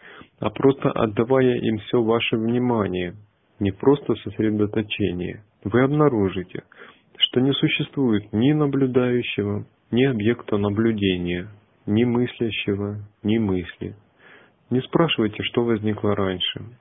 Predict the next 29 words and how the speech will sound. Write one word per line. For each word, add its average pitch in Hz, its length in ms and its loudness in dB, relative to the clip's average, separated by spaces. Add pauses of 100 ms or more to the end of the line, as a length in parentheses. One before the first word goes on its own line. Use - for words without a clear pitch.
(260)
Это 135 280 2
хитрый 143 440 2
аргумент, 131 460 2
который 127 360 2
никуда 123 360 0
не 127 140 2
ведёт. 101 520 -2 (640)
Вы 107 140 4
можете 143 400 2
наблюдать 139 540 4
в - 100 -14
самом 131 320 0
себе, 101 440 -2 (120)
что - 240 0
до 107 140 2
тех 104 240 -2
пор, 131 300 2 (200)
пока 101 300 -2
нет 101 260 -2
мысли, 110 500 -2 (160)
исходящей 101 760 -2
от - 240 -6
памяти, 110 580 -2 (480)
опыта 107 460 0
или 104 380 -2
знаний, 104 560 -2 (340)
которые 104 480 2
являются 104 540 4
прошлым, 98 640 -4